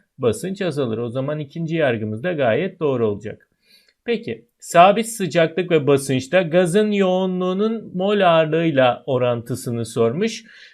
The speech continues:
Yoğunluk kullanıldığı zaman P M A D R T formülüne türettiğimiz yoğunluk ideal gaz formülü, e, kendisi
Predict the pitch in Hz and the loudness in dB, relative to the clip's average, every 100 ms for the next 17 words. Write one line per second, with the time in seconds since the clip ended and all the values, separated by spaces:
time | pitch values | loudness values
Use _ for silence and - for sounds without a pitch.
0 | _ 135 165 180 196 208 233 240 202 185 | _ -2 0 0 0 -2 -4 -4 -4 -2
1 | 185 180 180 170 180 196 165 156 175 151 | -2 -2 -2 0 0 2 2 4 4 4
2 | 113 127 190 226 - _ _ - 185 196 | 2 2 -2 -6 -12 _ _ 2 6 6
3 | 202 202 _ _ 160 160 175 180 190 196 | 6 0 _ _ 0 2 2 2 2 -2
4 | - _ _ 127 165 175 175 175 175 196 | -10 _ _ 2 4 4 4 2 2 -2
5 | 190 190 160 143 135 127 123 123 123 123 | -2 0 0 0 -2 -4 -2 -2 -2 -2
6 | 123 _ - 135 123 - - 117 113 151 | -4 _ -6 -2 -2 -4 -4 -4 -2 -6
7 | 170 - 127 147 165 175 180 196 208 - | -10 -10 0 2 2 0 -2 -4 -4 -10
8 | _ _ 160 147 165 170 170 175 175 170 | _ _ -8 -4 0 0 0 0 0 -4
9 | - 117 110 110 107 110 - _ _ 123 | -2 -2 -2 -6 -6 -8 -10 _ _ -2
10 | 110 113 110 139 113 110 107 - 202 | -2 -4 -8 -6 -4 -4 -8 -4 -4